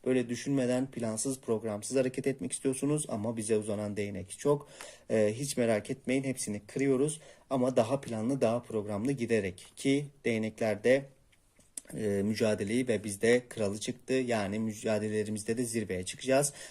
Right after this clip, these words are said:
Ama bundan sonrası için nerede, ne zaman, nasıl adı-, adım atır-, adım atarım diye çok iyi gözlemlememiz gerektiğini de söylüyor Değnek Kralı. Bir de, e, kendi menfaat ve çıkarlarımız için en yakınımızdaki insanları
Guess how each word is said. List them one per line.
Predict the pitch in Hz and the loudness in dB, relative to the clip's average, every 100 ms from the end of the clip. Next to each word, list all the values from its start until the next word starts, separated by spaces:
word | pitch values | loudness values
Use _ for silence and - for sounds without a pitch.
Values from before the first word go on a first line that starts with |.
| - | -2
Ama | 117 107 | 2 2
bundan | 110 110 135 | 0 0 0
sonrası | 143 151 147 147 | 0 -2 -2 -4
için | 139 151 156 156 - - | -2 0 0 -2 -14 -8
nerede, | 127 135 135 110 104 | 0 2 2 0 0
ne | 123 | 2
zaman, | 131 120 101 117 | 2 2 2 0
nasıl | 139 131 | 0 0
adı-, | 113 117 - | 0 0 -2
adım | 117 | 0
atır-, | 113 - 123 - | -2 0 0 2
adım | 117 120 | 2 2
atarım | 110 - 110 104 | 2 0 -2 0
diye | 131 | -2
çok | 139 135 - | 0 -4 -2
iyi | 120 | -2
gözlemlememiz | 123 113 104 107 104 98 113 120 117 | 0 -2 -2 -4 -4 -4 -2 -2 -2
gerektiğini | 107 101 92 101 | -4 -4 -6 -4
de | 107 | -4
söylüyor | - 113 101 104 98 | 0 0 2 0 0
Değnek | 98 110 143 | 0 -2 -2
Kralı. | - 117 104 92 - - - - | 0 2 2 0 -8 -18 -8 0
Bir | 180 | 4
de, | 151 143 156 - - - - | 8 8 6 -8 -14 -12 -2
e, | 113 110 | 2 2
kendi | 110 117 123 | 4 4 4
menfaat | 156 151 143 131 120 | 2 2 0 -2 -4
ve | 107 | -4
çıkarlarımız | - - 98 98 113 143 | -6 -6 -4 0 2 2
için | - - 131 - | 0 0 0 0
en | 175 | 2
yakınımızdaki | 185 147 135 120 107 104 101 | 4 2 2 0 0 -4 -4
insanları | 120 120 113 110 110 | -2 0 0 0 -2